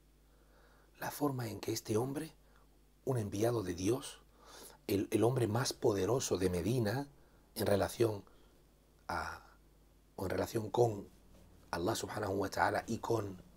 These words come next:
las personas con las que vivía, era el líder, no se imaginaba, y él era una persona común, no le entraba en la cabeza que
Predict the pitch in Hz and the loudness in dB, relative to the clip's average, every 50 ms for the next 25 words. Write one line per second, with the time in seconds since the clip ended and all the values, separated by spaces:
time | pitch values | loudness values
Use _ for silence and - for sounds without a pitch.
0 | - - - - - - - - - - - - - - - - - - - 90 | -20 -20 -20 -20 -20 -20 -20 -20 -20 -20 -20 -20 -20 -12 -10 -10 -8 -4 -4 -4
1 | - - - 120 110 104 101 - - 87 87 87 - - - 87 80 82 87 113 | -4 -2 -2 -2 -2 -2 -4 -6 -6 -6 -4 -6 -6 -8 -8 -8 -8 -6 -6 -4
2 | 135 127 - 120 - - - - - - - - - - - - 117 117 101 98 | -4 -4 -4 -6 -8 -14 -20 -20 -20 -20 -20 -20 -16 -10 -6 -2 -2 -2 0 2
3 | 110 175 208 175 120 107 127 - - - - - - - - - - - - _ | 6 6 6 6 4 2 0 -2 -4 -10 -20 -20 -20 -20 -20 -20 -20 -20 -20 _
4 | - - - _ _ _ _ _ _ - - _ _ - _ _ _ - - 143 | -20 -20 -20 _ _ _ _ _ _ -20 -20 _ _ -20 _ _ _ -18 -12 -8
5 | 120 - - 139 131 107 101 - - - 92 98 110 104 107 120 151 185 190 190 | -6 -4 -4 -4 -4 -4 -4 -6 -4 -4 -4 -2 -2 0 2 4 6 6 6 4
6 | 180 - 165 139 - 180 180 - - 151 143 175 190 180 180 - - - - - | 4 2 0 -2 -2 -4 -4 0 0 2 4 6 4 4 2 0 -6 -20 -20 -20
7 | - - - - - - - 120 139 147 139 120 - 135 139 131 123 117 107 - | -20 -20 -20 -20 -14 -6 -2 0 2 2 2 0 0 0 0 0 0 0 0 -2
8 | - - - 98 110 135 135 - - 160 151 - - - - - - - - - | -2 -2 -2 -2 -2 -2 -2 -2 -4 -4 -4 -6 -10 -20 -20 -20 -20 -18 -6 -4
9 | 107 98 90 - | -2 -2 -2 -2